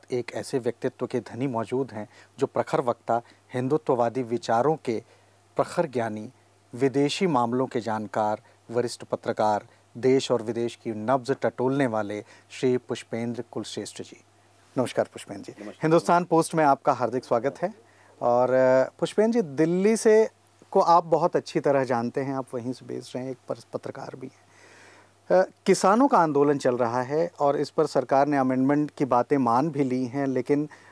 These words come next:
Speaker 1: बात कुछ बनती नज़र नहीं आ रही है। आपके हिसाब से क्या कारण हो सकते हैं या क्या होगा, क्या लगता है?
Speaker 2: करुणा शंकर तिवारी जी, आपने मुझे अपने चैनल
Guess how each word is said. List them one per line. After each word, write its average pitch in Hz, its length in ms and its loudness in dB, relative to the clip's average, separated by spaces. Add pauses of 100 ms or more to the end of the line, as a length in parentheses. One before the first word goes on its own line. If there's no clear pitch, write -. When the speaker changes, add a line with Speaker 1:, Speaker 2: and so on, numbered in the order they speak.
(120)
Speaker 1:
बात 131 320 2
कुछ - 260 -4 (160)
बनती 143 360 2
नज़र 135 280 -2
नहीं 120 280 -4
आ 110 100 -2
रही 107 300 -6
है। 113 80 -10 (300)
आपके 160 460 2
हिसाब 151 380 0
से - 160 -8
क्या - 220 2
कारण 120 320 -4
हो 117 140 -8
सकते - 320 -4
हैं 139 200 -6 (220)
या 175 80 4
क्या 151 240 2
होगा, 120 480 -4 (140)
क्या 120 120 0
लगता 101 320 -10
है? - 180 -20 (1120)
Speaker 2:
करुणा 107 220 2
शंकर 104 280 0
तिवारी 101 360 2
जी, 101 240 2 (1080)
आपने 101 300 0
मुझे 95 220 2
अपने 95 240 0
चैनल 92 400 0